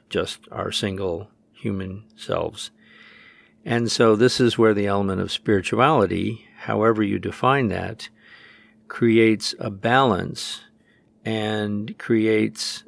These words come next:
a practice that reaffirms our basic human goodness. And I love Wellwood's quote, "We use psychotherapy to find ourselves.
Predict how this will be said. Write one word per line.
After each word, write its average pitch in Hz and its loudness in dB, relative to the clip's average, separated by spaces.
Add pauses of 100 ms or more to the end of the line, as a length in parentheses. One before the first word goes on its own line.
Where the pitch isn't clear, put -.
a 104 -4
practice - 0 (640)
that 104 2
reaffirms 117 4 (140)
our 101 -4 (220)
basic 107 -2
human 101 -4
goodness. 95 -4 (1000)
And 110 -4
I 110 2
love 120 6
Wellwood's 104 0
quote, 110 4 (640)
"We 117 2
use 120 4
psychotherapy 110 2
to 143 -4
find 127 2
ourselves. 85 -4